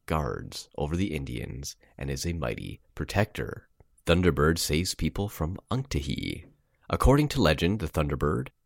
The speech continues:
Wakintanka, was the grandson of the great sky spirit that had created the world and brought people into existence.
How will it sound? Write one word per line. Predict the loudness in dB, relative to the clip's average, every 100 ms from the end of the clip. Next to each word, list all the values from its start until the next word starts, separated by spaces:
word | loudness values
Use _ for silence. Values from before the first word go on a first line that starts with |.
| _
Wakintanka, | 2 2 4 2 2 -2 -2 -2 0 0 -2 -6 -8
was | 0 0 2 0 -4 -6 -12 _ _ _
the | -6
grandson | -2 -2 -2 -2 -2 -2
of | 0
the | -2
great | 2 0 2
sky | -2 0 2 2
spirit | 0 -2 -4 -4 -6 -10 _
that | 0 0
had | 0
created | 0 0 0
the | 0
world | 0 0 0 0 -2
and | -4 -4 -2
brought | -2 -2 -4 -10
people | -8 -6 -6 -6
into | -10 -8 -8
existence. | -2 0 0 -2 -6 -10 -12